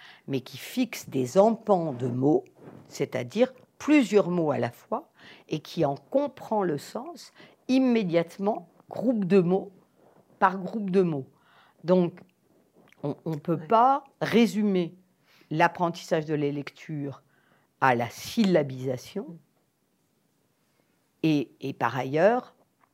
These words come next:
Speaker 1: quid de la culture de l'écrit ? Parce que ce qui a été apporté quand même par, euh, la didactique de l'apprentissage de la lecture,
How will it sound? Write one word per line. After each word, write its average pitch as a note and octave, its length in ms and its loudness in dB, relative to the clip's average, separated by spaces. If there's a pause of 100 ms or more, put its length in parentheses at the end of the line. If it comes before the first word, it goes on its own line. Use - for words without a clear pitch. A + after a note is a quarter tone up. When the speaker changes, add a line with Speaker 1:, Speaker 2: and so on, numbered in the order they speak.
(720)
Speaker 1:
quid G#3+ 400 -2
de D3 80 -6
la C3+ 160 -4
culture E3+ 600 -6
de C#3 100 -6
l'écrit ? D3+ 480 -10 (280)
Parce - 180 -12
que C#3 220 -4 (400)
ce - 420 0 (240)
qui - 200 -6
a C3+ 60 0
été C#3 280 -2
apporté E3 600 -2
quand C3 220 -6
même B2+ 420 -8 (600)
par, C3 360 0
euh, C3 260 -10
la B2+ 200 -8
didactique C#3+ 840 -8
de B2+ 60 -6
l'apprentissage B2 760 -8
de C3 80 -10
la B2 160 -8
lecture, A#3 640 -12